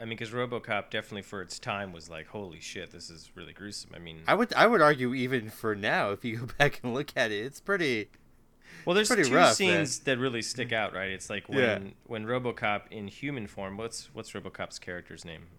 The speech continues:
Speaker 2: Alex
Speaker 1: Uh,
Speaker 2: Murphy.
Speaker 1: Alex Murphy, um, gets gunned down, uh, by all those crazy
Speaker 2: <laughs> Yeah.
Speaker 1: criminals.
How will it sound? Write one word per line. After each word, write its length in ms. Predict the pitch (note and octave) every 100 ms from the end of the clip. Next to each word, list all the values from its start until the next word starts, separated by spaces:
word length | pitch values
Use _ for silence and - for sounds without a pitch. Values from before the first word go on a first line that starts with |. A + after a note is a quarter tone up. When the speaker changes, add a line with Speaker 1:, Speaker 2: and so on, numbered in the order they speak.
| -
Speaker 2:
Alex 340 | C#3 D3 C#3
Speaker 1:
Uh, 40 | B2+
Speaker 2:
Murphy. 400 | A#2 - F#2 F2 - _
Speaker 1:
Alex 300 | - - D#3
Murphy, 460 | D#3 B2+ B2+ G2 E2 - - - -
um, 460 | A2+ G#2+ G#2 G#2+ -
gets 200 | G#2+ -
gunned 300 | - A#2 G#2+
down, 500 | G#2+ A2 F#2+ F2+ F2 _ -
uh, 320 | G2+ F#2 F#2 F#2
by 160 | - G2
all 180 | F#2+ F#2+
those 320 | G2 F#2+ -
crazy 380 | - G2+ F#2+ F#2
Speaker 2:
<laughs> 0 |
Yeah. 40 | -
Speaker 1:
criminals. 540 | C3+ D#3 D#3 A#2+ G#2+